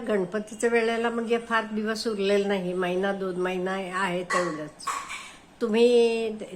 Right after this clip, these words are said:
त्या काळी सुट्टी वगैरे घेणार असलात की हरकत नाही, घरात बसून अभ्यास करू शकता. आधी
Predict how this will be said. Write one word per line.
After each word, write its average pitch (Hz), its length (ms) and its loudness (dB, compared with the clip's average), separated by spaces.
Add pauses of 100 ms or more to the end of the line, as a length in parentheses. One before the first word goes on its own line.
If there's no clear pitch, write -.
त्या 214 120 2
काळी 226 840 -2
सुट्टी 233 460 -4
वगैरे 226 400 0
घेणार 208 460 2
असलात 208 360 -2
की 233 360 -6 (480)
हरकत 285 380 0
नाही, 254 220 2
घरात 233 380 2
बसून 226 400 0
अभ्यास 202 360 0
करू 214 260 -4
शकता. 220 360 -8
आधी 208 440 -2